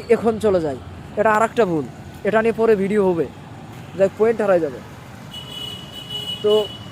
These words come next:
ডাক্তার যে প্রোটোকল দেবে, প্রোটোকলটা শেষ করবেন, শেষ করে আপনি পেশেন্ট সুস্থ করে টাড়াতে আসবেন। এটা হচ্ছে আমার একটা, মানে আমি এতদিন ধরে টাড়াতে আসি, আমার যেই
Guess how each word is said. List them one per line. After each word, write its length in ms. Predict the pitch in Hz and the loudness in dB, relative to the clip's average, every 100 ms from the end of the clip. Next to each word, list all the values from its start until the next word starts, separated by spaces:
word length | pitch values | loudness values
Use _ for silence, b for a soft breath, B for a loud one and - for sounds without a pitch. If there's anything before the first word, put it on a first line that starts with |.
| 185 | -2
ডাক্তার 360 | 180 - 240 233 | -2 2 2 4
যে 100 | 240 175 | 2 4
প্রোটোকল 380 | 226 233 240 240 | 4 4 4 4
দেবে, 180 | 240 247 | 4 2
প্রোটোকলটা 480 | 233 220 214 220 208 | 2 0 0 0 -2
শেষ 220 | - 196 - | -2 -4 0
করবেন, 280 | 214 214 233 226 - | 0 0 -2 -4 -6
শেষ 180 | 190 208 - - | 0 0 -2 0
করে 180 | 233 277 | 4 4
আপনি 320 | 262 247 247 247 - - - - - | 2 -4 -4 -4 -8 -16 -16 -14 -2
পেশেন্ট 400 | 190 - 233 233 | 0 2 -2 -2
সুস্থ 380 | - - 214 - 254 226 | -6 -4 -4 2 4 4
করে 160 | 180 110 - - - | 2 0 -8 -14 -4
টাড়াতে 300 | 202 190 180 | 0 2 2
আসবেন। 280 | 151 127 120 - - - - - - | -2 -4 -10 -12 -14 -16 -14 -14 -6
এটা 140 | 185 196 | -2 -2
হচ্ছে 240 | - 214 240 285 - - - - - - 190 | 0 0 0 -2 -12 -16 -16 -14 -14 -8 -4
আমার 240 | 202 220 233 233 | 2 4 4 0
একটা, 280 | 214 - 202 185 170 | -2 2 4 6 2
মানে 140 | 190 190 | -2 -4
আমি 180 | 190 202 | -2 0
এতদিন 360 | 202 214 202 208 | 0 0 0 -2
ধরে 160 | 185 196 | 0 0
টাড়াতে 320 | 196 175 175 196 | 0 0 0 0
আসি, 260 | 185 202 220 190 | -2 -2 -4 -4
আমার 220 | 175 190 196 - - - - - - - - - - | -2 -2 -2 -6 -12 -14 -14 -14 -12 -10 -10 -8 0
যেই 220 | 185 | 2